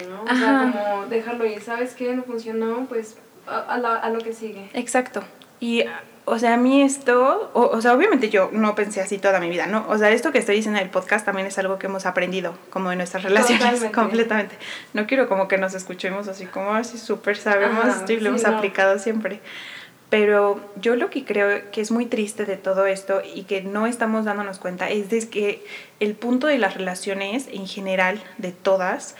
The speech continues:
Speaker 2: no es hacerte sentir bien, es transformarte. Entonces, incluso si tú tienes una relación muy mala, y aquí no, no quiero decir que te tienes que quedar en una relación si esa relación es tóxica,
Speaker 1: Ujú.
Speaker 2: si tienes una relación mala o buena,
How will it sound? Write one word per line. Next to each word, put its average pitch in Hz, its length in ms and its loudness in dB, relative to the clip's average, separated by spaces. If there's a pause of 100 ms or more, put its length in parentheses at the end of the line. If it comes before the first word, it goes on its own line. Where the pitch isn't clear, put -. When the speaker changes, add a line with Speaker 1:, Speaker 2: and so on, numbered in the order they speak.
(380)
Speaker 2:
no 233 240 4
es 233 240 0
hacerte 208 380 -2
sentir 190 360 -6
bien, 185 380 -8 (300)
es 220 180 0
transformarte. 190 1040 0 (600)
Entonces, 214 500 0
incluso 226 400 2
si 254 160 -2
tú 208 100 -2
tienes 220 320 -4
una 202 160 0
relación 185 460 -4
muy 208 160 0
mala, 175 440 2
y 185 140 -6
aquí 185 220 -4
no, 254 240 -2
no 196 480 -4
quiero 196 160 -4
decir 196 180 -8
que 202 100 -6
te 185 100 -10
tienes 208 200 -4
que 214 100 -14
quedar 185 300 0
en 202 120 0
una 185 180 0
relación 180 420 -6
si 208 140 -8
esa 185 140 -2
relación 185 340 -6
es 185 140 -12
tóxica, 208 680 -4
Speaker 1:
Ujú. 214 420 -10 (100)
Speaker 2:
si - 140 -4
tienes 277 280 2
una 285 160 6
relación 202 580 0
mala 202 280 2
o 202 60 2
buena, 190 320 -2